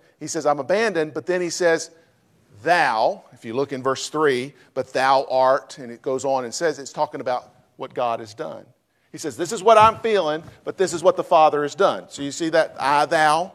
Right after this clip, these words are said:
kind of con-, uh, uh, uh, uh, construct that's going on? So in verse, in verse one, he's talking about how he's abandoned, but in verses three to five, he talks about how God is trustworthy.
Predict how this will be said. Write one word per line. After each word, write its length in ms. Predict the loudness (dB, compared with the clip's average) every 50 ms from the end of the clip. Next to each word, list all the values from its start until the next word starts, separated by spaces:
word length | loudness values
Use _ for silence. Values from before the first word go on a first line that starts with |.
| _
kind 180 | -6 -4 -4 -4
of 80 | -4
con-, 280 | -4 -2 0 0 0 -2 -6 -6
uh, 40 | -2
uh, 400 | -2 -2 0 -2 -4 -4 -4 -8 -8 -10 -10 -4 -2
uh, 20 |
uh, 120 | -2 -2
construct 440 | -2 -2 -4 -4 -4 -4 -6 -8 -6
that's 140 | -8 -12 -8
going 220 | -6 -4 -2 0
on? 200 | 0 -2 -2 -4 -10 -18 -20 -20 -20 -20 -8
So 220 | 0 4 4 4 4
in 120 | 4 2
verse, 320 | 4 4 4 4 2 0
in 160 | -6 -8 -4 -2
verse 240 | 0 0 0 -2
one, 300 | -2 -2 0 2 2 2
he's 100 | 0 0
talking 240 | 2 4 4 4 4
about 180 | 4 4 4 4
how 100 | 2 0
he's 120 | -2 -4
abandoned, 440 | -4 -2 0 0 0 0 -2 -4 -6 -8 -14 -8 -4
but 120 | -2 -2
in 80 | 0 2
verses 320 | 2 0 0 0 -10 -8
three 200 | -4 -4 -2 -2
to 100 | -4 -2
five, 460 | 0 2 4 6 8 8 8 6 4 0 -8 -20 _ _ _ _ -16
he 100 | -10 -2
talks 220 | 0 0 0 0
about 160 | -2 -4 -2
how 120 | -2 -2 -2
God 280 | 0 2 2 2 0
is 100 | 0 -6
trustworthy. 640 | -10 -8 -10 -10 -10 -10 -14 -12 -12 -12 -14 -16 -20